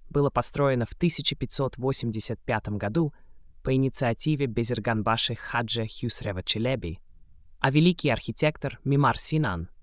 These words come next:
воплотил проект в жизнь. После сильного пожара в тысяча семьсот восемьдесят втором году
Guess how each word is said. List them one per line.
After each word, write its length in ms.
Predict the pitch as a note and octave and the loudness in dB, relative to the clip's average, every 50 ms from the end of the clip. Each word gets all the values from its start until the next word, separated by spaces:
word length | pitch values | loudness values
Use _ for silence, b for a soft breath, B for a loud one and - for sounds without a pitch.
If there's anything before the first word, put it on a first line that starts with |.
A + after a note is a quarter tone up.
| - - - | -20 -10 -6
воплотил 500 | C3+ B2+ - - A2+ G#2 - - D3+ C#3+ | -6 -4 -2 -2 -2 0 0 -2 -2 -2
проект 460 | - - G2 F#2 F#2 F#2 - - - | -2 -4 -4 -4 -4 -6 -8 -10 -12
в 40 | - | -8
жизнь. 440 | G2 F#2+ G2+ F#2+ E2+ - - F2 - - - - - - - - - - - - - - - - - - - | -6 -4 -4 -4 -6 -6 -8 -12 -12 -14 -20 -20 -20 -20 -20 -20 -18 -18 -16 -16 -18 -18 -20 -20 -12 -4 0
После 280 | F#3 F3+ - - F3 | 2 2 4 4 4
сильного 380 | - - G3 F#3 F3 D#3+ C3+ C3 | 4 6 6 6 4 4 2 2
пожара 440 | - - C3+ B2+ D#3 D#3+ D3+ B2+ G#2+ | 2 2 2 4 4 4 4 4 0
в 100 | - - | -2 -2
тысяча 280 | D3 C3+ - - - | -2 -2 -2 -2 0
семьсот 440 | - - A#2+ A2+ - - B2+ - - | 0 0 2 2 0 0 0 -2 -2
восемьдесят 580 | A#2+ A2+ A2 - - G#2 F#2+ G2 - A2 G2 - | 0 2 2 2 2 0 0 0 0 0 -2 -6
втором 340 | - - G#2+ G#2+ G#2 G2 | -6 -4 -4 -2 -2 -2
году 380 | G2+ G#2 G2+ G2+ C3+ C#3 D3+ | -2 -4 -2 -2 -2 -2 -2